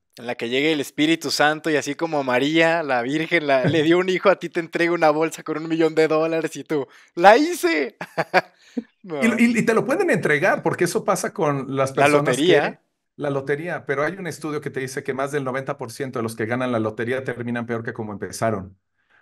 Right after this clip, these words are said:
Speaker 2: porque nunca supieron construir su riqueza. Lo que tuvieron es una cantidad de dinero y lo que sabían era gastar, pero no
Speaker 1: Claro.
Speaker 2: saben cómo construirla y perdieron todo su dinero en poco tiempo. Algunos lo pierden en un año o, o en un periodo corto de tiempo. Entonces, esa no es la solución.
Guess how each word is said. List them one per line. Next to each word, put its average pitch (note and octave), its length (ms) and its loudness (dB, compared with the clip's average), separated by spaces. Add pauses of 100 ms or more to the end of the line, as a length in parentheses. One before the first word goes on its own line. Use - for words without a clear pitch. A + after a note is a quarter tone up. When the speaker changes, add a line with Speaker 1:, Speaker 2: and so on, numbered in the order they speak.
Speaker 2:
porque C3+ 280 -2
nunca D3+ 300 -2
supieron C#3+ 360 -4
construir C3 560 -6
su A#2 120 -10
riqueza. A#2+ 480 0
Lo A2+ 100 2
que A2+ 120 -4
tuvieron B2+ 380 -2
es C#3 200 -8
una B2+ 200 -8
cantidad B2 280 -4
de D3+ 60 -6
dinero C3+ 340 -4
y B2+ 40 -4
lo A#2+ 120 -4
que A#2 100 -10
sabían A#2 240 -6
era A#2+ 140 -4
gastar, A2 500 -10 (400)
pero A#2+ 120 -2
no B2+ 60 0
Speaker 1:
Claro. - 20 -4
Speaker 2:
saben C3 200 -2
cómo B2+ 200 -4
construirla A#2 760 -4
y B2 400 -8 (200)
perdieron C3 360 0
todo A#2 120 0
su A2+ 140 -4
dinero A2 280 0
en G2+ 100 -10
poco - 220 -6
tiempo. G#2 260 -6
Algunos A2+ 280 -4
lo A2+ 100 -4
pierden A2+ 300 -2
en G#2 80 -4
un A#2+ 160 -2
año A#2+ 280 -6
o, G2+ 160 -12 (220)
o A#2 80 -4
en G#2+ 80 0
un G#2+ 460 -4 (120)
periodo B2 500 2
corto A#2 260 0
de G2+ 60 -2
tiempo. A2+ 400 -4
Entonces, - 300 -4
esa F3 180 0
no D3+ 100 2
es C#3 60 0
la C3 100 0
solución. A2 640 -6